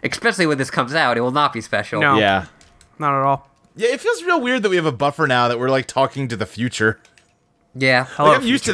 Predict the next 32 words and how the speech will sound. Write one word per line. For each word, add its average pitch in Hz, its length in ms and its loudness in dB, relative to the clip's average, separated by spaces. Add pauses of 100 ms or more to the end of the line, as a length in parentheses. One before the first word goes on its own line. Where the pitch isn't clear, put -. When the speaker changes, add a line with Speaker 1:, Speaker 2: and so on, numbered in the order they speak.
Speaker 3:
that 156 100 2
on 147 80 2
T 156 160 -4
W 131 320 0
A. 131 220 2
Here, 156 240 0
though, 147 160 2
it's 127 100 -4
like, 123 160 -4
wait, 110 360 -2 (120)
oh, 123 220 0
wow, 101 420 0
this 113 140 -14
won't 135 140 -8
be 104 120 0
out 123 160 2
for, 101 100 -6
like, 95 140 -4
over 104 240 -4
a 90 60 -2
week. 101 400 -8 (1120)
Speaker 2:
Yeah, 131 640 2
we 131 140 -4
did 131 220 -6
that. 110 400 -10
We, 131 520 -8
we 131 200 -8
did 180 240 0
that. 117 300 -4
We 143 120 -6
did 185 180 2
it. 120 180 -2